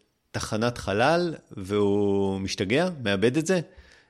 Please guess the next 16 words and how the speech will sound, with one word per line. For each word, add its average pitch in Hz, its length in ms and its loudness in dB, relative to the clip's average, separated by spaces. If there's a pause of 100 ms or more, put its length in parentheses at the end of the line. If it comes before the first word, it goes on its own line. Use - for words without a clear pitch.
(560)
היו 147 180 8
לא 175 140 8
מעט, 143 520 4
אתה - 100 -4
יודע, 107 200 2
אני 107 160 2
אזכיר, 104 460 4
אה, 98 420 4 (100)
מון, 135 420 6 (720)
סנשיין, 139 840 2 (180)
סרניטי, 139 1040 0 (640)
אה, 101 240 0 (1000)
אירופה 131 400 4
ריפורט, 147 720 4 (220)
ספייסמן, 170 720 2
הכל 208 460 4